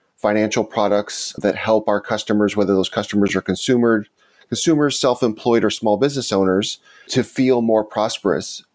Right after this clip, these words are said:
But one of the really cool things that's going on at Intuit is that we're kind of growing out of our roots as a, as a product company, still remaining customer obsessed, but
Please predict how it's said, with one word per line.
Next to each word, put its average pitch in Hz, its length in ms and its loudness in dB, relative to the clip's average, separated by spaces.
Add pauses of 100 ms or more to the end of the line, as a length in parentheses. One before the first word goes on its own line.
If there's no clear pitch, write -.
(220)
But 110 140 2
one 135 120 2
of 127 40 2
the 127 80 4
really 135 200 2
cool 135 220 0
things 120 280 0
that's 110 160 -4
going 110 240 2
on 107 160 2
at 101 60 0
Intuit 113 420 2
is 101 200 2
that 107 260 2 (640)
we're 117 100 0
kind 120 220 0
of 113 100 0
growing 113 500 2 (400)
out 113 120 2
of 107 100 0
our 107 160 4
roots 120 320 0
as 104 180 -2
a, 98 240 4
as 101 80 -2
a 101 80 -2
product 120 380 -2
company, 101 340 0
still 113 440 2
remaining 107 520 2
customer 104 400 0
obsessed, 110 560 0
but 104 200 2